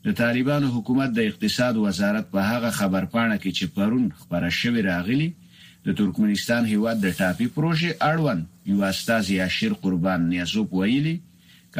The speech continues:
افغانستان د ګازو د نل لیکې د غځولو برخه کې جدي اقدام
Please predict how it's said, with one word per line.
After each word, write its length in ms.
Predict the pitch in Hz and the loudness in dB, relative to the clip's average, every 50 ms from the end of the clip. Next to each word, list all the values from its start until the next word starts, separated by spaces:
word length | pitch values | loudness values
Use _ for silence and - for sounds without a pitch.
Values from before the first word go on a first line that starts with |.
| 98 | 0
افغانستان 480 | 92 95 98 98 101 95 - - 123 120 117 104 | 2 2 2 0 0 -2 0 0 0 2 2 2
د 40 | 101 92 104 | 0 0 0
ګازو 260 | 123 127 117 113 113 95 | 0 0 0 0 0 0
د 40 | 95 92 92 | 2 2 2
نل 120 | 95 95 101 104 | 2 2 2 0
لیکې 180 | 117 113 - 113 | 0 0 -2 0
د 80 | 95 95 92 87 | 0 0 0 0
غځولو 460 | 92 87 82 95 98 107 113 117 110 92 104 | -2 0 0 0 0 2 0 0 0 2 0
برخه 220 | 113 - - 113 104 | 0 0 0 -2 -2
کې 140 | - - 90 82 | -2 -2 -2 0
جدي 280 | 85 92 87 82 107 117 110 | 0 -2 0 0 0 0 0
اقدام 340 | 101 - - 95 117 123 131 | -2 -2 -2 0 0 2 2